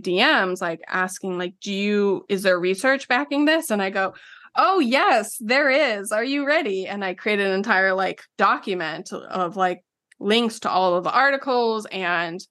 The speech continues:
podcast episodes and presentations and C Us and everything. And I was like, "Here you go. I did the work for you. Just <laughs> please learn more about it and how to,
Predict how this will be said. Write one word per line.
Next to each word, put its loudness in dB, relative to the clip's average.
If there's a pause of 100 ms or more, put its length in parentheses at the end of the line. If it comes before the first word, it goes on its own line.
(460)
podcast 0
episodes -2
and -4
presentations 0
and -4
C 0
Us 2
and 0
everything. 0
And -2
I 0
was -2
like, -12
"Here -2
you 2
go. 2 (800)
I -4
did 0
the 4
work 4
for 2
you. 2
Just -8
<laughs> -14
please -4
learn 4
more 4
about 2
it 0
and -6
how -2
to, 0